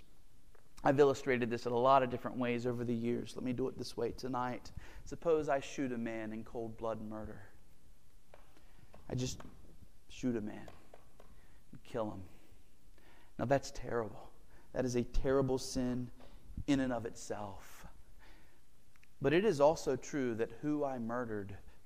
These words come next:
matters. It does matter who I murdered. Think about it. Suppose the man I shot, suppose the man I murdered was himself a rapist and a murderer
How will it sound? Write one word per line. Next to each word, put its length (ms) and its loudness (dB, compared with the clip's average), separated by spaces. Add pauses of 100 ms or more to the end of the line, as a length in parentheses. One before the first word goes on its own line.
(140)
matters. 760 -4 (1300)
It 80 -2
does 200 8
matter 380 -2
who 160 -2
I 100 -2
murdered. 460 -4 (1040)
Think 200 2
about 300 8
it. 140 2
Suppose 500 6
the 100 0
man 300 2
I 140 2
shot, 460 -2
suppose 500 0
the 80 -2
man 280 0
I 140 2
murdered 500 2 (300)
was 260 8
himself 840 4 (440)
a 100 0
rapist 840 0 (220)
and 140 2
a 20 4
murderer 720 4